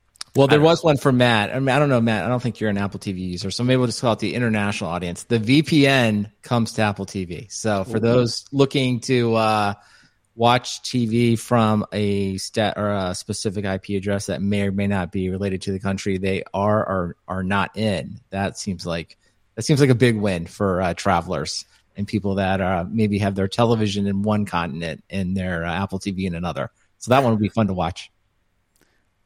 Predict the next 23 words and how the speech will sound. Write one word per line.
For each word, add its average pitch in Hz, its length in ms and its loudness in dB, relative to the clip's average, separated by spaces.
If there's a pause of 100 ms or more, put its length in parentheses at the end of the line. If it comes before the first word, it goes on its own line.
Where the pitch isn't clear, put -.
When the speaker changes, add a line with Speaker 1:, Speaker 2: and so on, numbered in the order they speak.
(200)
Speaker 2:
That 127 100 2
would 120 80 0
be, 123 80 -4
maybe 117 260 2
there's 110 180 2
a 104 60 -2
prompt 110 420 0
in 95 200 -8
the 85 100 -6
journal. 85 640 -6
"How 104 200 -6
do 113 120 -8
you 107 80 -6
feel 107 280 -6
about 71 360 -10
the 73 100 -12
ability 76 420 -10
to 71 80 -12
watch 76 460 -12 (280)
Speaker 1:
<laughs> - 280 -20
Speaker 2:
media 95 440 -4
from 80 200 -8
other 90 280 -6